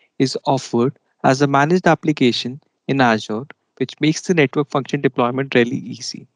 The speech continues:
Here, in the Azure Marketplace, we have Cirrus, which is the asox ran solution. The Cirrus ran consists of four components that have to be deployed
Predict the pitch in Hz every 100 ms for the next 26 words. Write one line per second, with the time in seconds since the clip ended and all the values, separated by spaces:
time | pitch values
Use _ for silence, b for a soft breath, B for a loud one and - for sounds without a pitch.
0 | _ _ _ _ _ - B B 127 120
1 | 135 _ b b 147 147 143 147 190 175
2 | 151 160 - 120 117 - - - 135 156
3 | 151 - 127 113 117 143 - - _ b
4 | b b - 135 - 143 143 - 139 139
5 | - 165 - - 131 120 123 117 117 113
6 | - - - _ _ _ _ _ _ _
7 | - - 156 165 196 - - 127 127 131
8 | b b b - 143 160 151 160 - 160
9 | - 139 117 - 113 113 139 - - _
10 | - 135 135 135 165 160 156 139 - 120
11 | 113 117 139